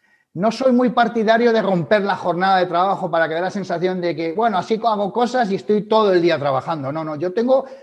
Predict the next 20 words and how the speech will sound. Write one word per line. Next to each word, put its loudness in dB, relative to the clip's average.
te -4
puedo 0
decir -2
que -6
casi, 0
casi, 0
eh, -12
las -8
ocho 4
horas, 2
soy 2
bastante 0
escrupuloso 2
en -6
esto, -6
aunque -6
trabaje 0
por -2
mi -4
cuenta, -2